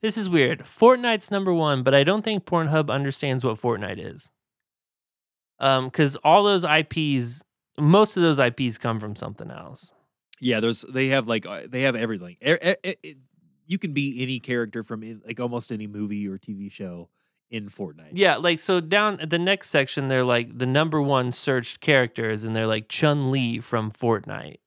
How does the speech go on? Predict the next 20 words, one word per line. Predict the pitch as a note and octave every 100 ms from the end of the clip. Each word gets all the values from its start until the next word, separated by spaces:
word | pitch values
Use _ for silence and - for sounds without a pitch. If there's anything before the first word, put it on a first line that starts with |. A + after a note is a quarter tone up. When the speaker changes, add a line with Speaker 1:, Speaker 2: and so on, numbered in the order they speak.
| _
Speaker 1:
But | C3 B2+ - - -
Chun-Li | - E3 E3 D#3
is | B2
not | B2 A2+
from | - A2
Fortnite. | - A#2+ G2+ G#2 G2+
Chun-Li | A#2+ A2+ A2
is | G#2+
from | - G#2+
Street | - - A#2+ F#2
Fighter. | - G#2+ D#2 B1 A#1 D3 _ _ _ _
Speaker 2:
Yes. | G#2 G2 D#2+ - - _ _ -
Speaker 1:
So, | B2 A2+
and | A#2+
there's | D3 D3+
a | D3+
few, | - G#3 F#3+ E3+ -
few | F3+ F3
other | C3+ B2+
ones. | B2 B2 A#2+ A#2